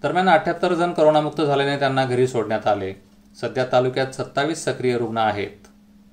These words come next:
अकोले तालुक्यातील करोनाबाधितांची संख्या शतकाच्या उंबरठ्यावर आहे. तालुक्यात दिवसभरात तेरा रुग्ण वाढले. एकट्या माणिक ओझर या आदिवासी खेड्यात नऊ बाधित आढळले आहेत. कोपरगाव तालुक्यात रविवारी दिवसभरात अकरा करोनाबाधित आढळले. शहरात रविवारी दुपारी तीन करोनाबाधित आढळून आले होते.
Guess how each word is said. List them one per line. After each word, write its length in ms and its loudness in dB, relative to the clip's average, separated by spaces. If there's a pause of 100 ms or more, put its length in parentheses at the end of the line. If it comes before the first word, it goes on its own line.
(560)
अकोले 300 4
तालुक्यातील 440 6
करोनाबाधितांची 760 4
संख्या 340 0
शतकाच्या 500 -2
उंबरठ्यावर 520 0
आहे. 240 0 (340)
तालुक्यात 340 2
दिवसभरात 460 4 (100)
तेरा 200 4
रुग्ण 200 0
वाढले. 600 -2 (140)
एकट्या 260 0
माणिक 340 2
ओझर 240 0
या 140 6 (140)
आदिवासी 460 2
खेड्यात 240 4 (100)
नऊ 180 -2
बाधित 360 2
आढळले 320 0
आहेत. 280 -4 (440)
कोपरगाव 360 6
तालुक्यात 380 2
रविवारी 300 2
दिवसभरात 520 2
अकरा 300 6
करोनाबाधित 540 -2
आढळले. 440 -2
शहरात 380 4
रविवारी 320 2
दुपारी 320 0
तीन 320 -2
करोनाबाधित 640 2
आढळून 300 2
आले 180 0
होते. 320 -8